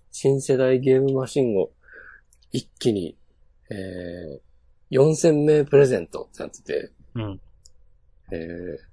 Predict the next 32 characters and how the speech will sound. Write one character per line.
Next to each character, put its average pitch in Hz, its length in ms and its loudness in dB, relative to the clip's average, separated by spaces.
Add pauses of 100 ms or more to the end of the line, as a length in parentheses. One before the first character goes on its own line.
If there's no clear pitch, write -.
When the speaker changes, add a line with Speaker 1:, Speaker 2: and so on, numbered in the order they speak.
(140)
Speaker 1:
と、 - 240 -8 (880)
A 170 260 10
賞、 92 460 -2 (720)
パ 113 140 -2
ナ 143 160 2
ソ 165 160 4
ニ 165 160 6
ッ - 40 -20 (140)
ク - 120 -6
ス - 180 -6
リ 135 220 6
ー - 20 2
デ 135 80 4
ィ 131 120 10
ー 131 80 8
オ 131 100 8
ー - 40 8
リ 127 160 6
ア 73 60 6
ル - 160 -8
ツ 117 360 0 (120)
ー、 175 60 4
百 165 240 0
名。 101 220 4 (1500)
Speaker 2:
<laughs> - 20 -12
は - 180 -2
い。 123 100 -8 (640)
Speaker 1:
B、 135 480 4 (560)
エ - 80 -4
ス - 200 -2
エ 147 120 8
ヌ 143 300 2